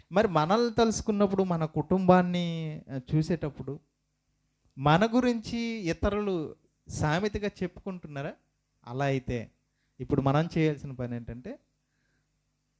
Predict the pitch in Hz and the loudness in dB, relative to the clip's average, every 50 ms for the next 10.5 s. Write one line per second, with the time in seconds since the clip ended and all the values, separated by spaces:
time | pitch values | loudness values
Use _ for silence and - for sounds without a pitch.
0 | _ _ _ _ - - - 135 131 143 160 185 208 208 - 190 175 165 160 151 | _ _ _ _ -14 -4 -2 0 2 2 2 2 2 0 0 -2 -2 -2 -2 -2
1 | 156 208 277 233 147 127 120 135 151 - - - - - 135 113 107 98 98 98 | -2 -4 -6 -8 -8 -4 -4 -4 -4 -4 -10 -16 -14 -10 -8 -8 -8 -8 -8 -10
2 | 95 92 92 98 - _ _ _ _ _ _ _ _ _ _ _ _ _ _ _ | -12 -14 -16 -18 -20 _ _ _ _ _ _ _ _ _ _ _ _ _ _ _
3 | _ _ _ _ _ _ _ _ _ _ _ _ _ _ _ - 120 127 151 180 | _ _ _ _ _ _ _ _ _ _ _ _ _ _ _ -8 -6 -2 -2 0
4 | 208 196 180 165 170 185 185 - 208 202 202 202 - 208 202 175 160 180 220 214 | 0 2 4 4 4 2 0 -2 -4 -4 -4 -6 -8 -6 -6 -6 -6 -8 -10 -14
5 | _ _ _ _ _ _ _ _ _ _ _ _ _ _ _ _ - 120 - - | _ _ _ _ _ _ _ _ _ _ _ _ _ _ _ _ -12 -12 -4 0
6 | 147 151 160 175 208 233 247 233 214 208 196 185 180 185 202 202 185 - - - | 4 6 6 6 4 2 -2 -4 -6 -6 -6 -6 -4 -4 -4 -6 -8 -10 -10 -10
7 | 180 175 175 - 190 180 180 175 170 139 - _ _ _ _ _ 147 131 123 127 | -10 -10 -10 -12 -10 -8 -8 -8 -10 -12 -14 _ _ _ _ _ -20 -14 -10 -4
8 | 135 143 165 196 214 240 226 226 214 - - 220 202 190 185 175 165 151 127 123 | 0 2 4 4 4 2 0 -2 -4 -4 -4 -4 -4 -2 -4 -4 -4 -4 -4 -4
9 | 127 147 165 - - 202 202 196 185 - - 202 185 185 180 180 175 170 156 156 | -4 -4 -6 -8 -6 -6 -6 -6 -8 -10 -12 -12 -10 -10 -10 -8 -6 -6 -8 -8
10 | - 160 151 151 139 139 143 147 180 262 | -8 -12 -12 -12 -12 -12 -14 -14 -16 -20